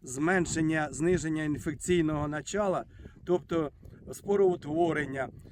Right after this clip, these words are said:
утворення, м, конідій, розвиток, е, міцелію, і призупиняють розвиток цих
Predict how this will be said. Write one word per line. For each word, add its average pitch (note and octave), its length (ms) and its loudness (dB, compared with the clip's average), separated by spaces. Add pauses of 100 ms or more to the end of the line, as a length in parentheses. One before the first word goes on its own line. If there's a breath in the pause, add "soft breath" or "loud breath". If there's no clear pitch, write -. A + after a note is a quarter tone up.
(160 loud breath)
утворення, F#3+ 560 2
м, F3 380 -4
конідій, E3+ 560 4
розвиток, F#3 540 0
е, F3 320 0
міцелію, E3 920 2 (340 loud breath)
і F#3+ 400 6 (260)
призупиняють F3+ 960 4
розвиток E3 600 0
цих F3 200 -2